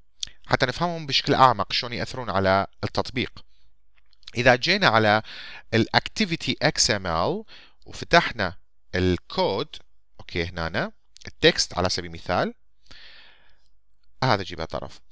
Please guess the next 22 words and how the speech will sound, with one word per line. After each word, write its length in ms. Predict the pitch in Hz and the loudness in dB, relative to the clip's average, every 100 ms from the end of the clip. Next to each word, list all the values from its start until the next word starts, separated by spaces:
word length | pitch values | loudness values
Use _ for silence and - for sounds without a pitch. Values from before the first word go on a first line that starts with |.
| - - - | -18 -18 -14
فهنا 540 | - 120 143 226 190 147 | -2 0 6 8 8 6
راح 180 | - | 4
تلاحظ 580 | 143 185 208 185 131 110 - - 120 | 2 6 6 6 0 -2 -8 -14 -12
إنه 540 | 120 120 117 117 117 | -12 -12 -10 -8 -8
في 240 | - 202 | -6 -2
عندك 360 | 220 208 190 - | 0 0 -2 0
أشياء، 480 | 147 - 120 87 - 107 | -2 0 4 2 2 4
على 180 | 131 | 4
سبيل 280 | 131 139 135 | 4 0 -6
المثال 640 | 120 110 - 95 85 80 78 | -8 -10 -2 2 2 0 0
عندك 720 | 107 170 160 131 117 110 107 - 117 | 0 0 -2 0 2 2 0 -8 -12
مثلا، 720 | 120 143 - 123 107 98 95 | -4 -4 -2 -2 0 -2 -6
مثلا 640 | 98 139 - 156 151 156 151 151 151 151 - - | -4 -4 0 0 2 0 -6 -16 -18 -18 -12 -4
اللون. 480 | 127 156 156 82 85 - - - - - - - 110 | -2 0 -2 -6 -12 -20 -20 -20 -14 -14 -14 -12 -2
إذا 220 | 113 113 | 2 2
جيت 300 | 131 165 143 | 2 0 -2
هنا 440 | 113 104 113 175 - - - - - - - - - | -2 0 -2 -2 -12 -20 -20 -20 -20 -20 -20 -20 -2
على 100 | 113 | 0
الديزاين 680 | - 95 95 101 113 147 170 - - - - | 0 -2 0 0 -2 -8 -16 -20 -20 -20 -16
وقلت 260 | 107 135 123 | -8 0 0
له 60 | |
كليك، 540 | - 90 95 - - | 2 0 0 -4 -16